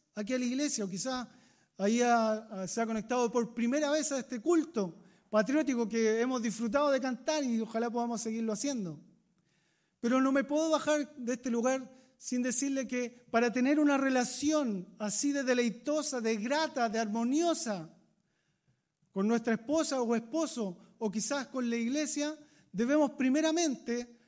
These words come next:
reconocer que somos pecadores y de re-, y debemos recibir a Cristo como nuestro Salvador, para que Él hable a nuestra vida y entendamos que es la relación perfecta que Él creó desde el inicio,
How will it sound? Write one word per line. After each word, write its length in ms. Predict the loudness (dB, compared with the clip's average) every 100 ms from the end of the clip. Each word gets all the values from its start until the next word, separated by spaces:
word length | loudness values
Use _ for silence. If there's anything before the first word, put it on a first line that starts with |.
| _
reconocer 800 | -4 -2 0 0 0 0 -2 -2
que 100 | -4
somos 360 | -4 -2 -2 -4
pecadores 1160 | -4 -2 2 2 2 0 -2 -4 -8 -10 -14 -20 -20 -16 -6
y 80 |
de 220 | 0 0 2
re-, 300 | 0 0 0
y 80 | 2
debemos 320 | 4 4 4
recibir 340 | 0 -2 0
a 120 | 0 2
Cristo 360 | 2 2 0
como 160 | -2 0
nuestro 380 | 0 0 -2 -4
Salvador, 720 | -2 -2 -2 2 2 2 -4 -18 _ _ _ 0
para 220 | 2 2
que 120 | 0
Él 140 | -2 -2
hable 380 | 2 2 4 4
a 20 |
nuestra 360 | 2 0 -2 -2
vida 560 | -2 0 -2 -2 -8 -20 _ _ _ _ _ _ _ _ _
y 120 | -2
entendamos 1000 | 0 0 0 0 2 0 0 -2 -6 -12 -20 _ _ -6
que 160 | -4
es 60 | -2
la 140 | -4
relación 400 | -2 -4 -4 -6
perfecta 640 | -4 -6 -4 -8 -8 -8 -4
que 80 |
Él 160 | -4 -4
creó 520 | -4 0 2 0 -4 -14 -20 _ _ _ _ -4
desde 300 | 0 0 0
el 80 | 2
inicio, 600 | 4 4 2 -2 -4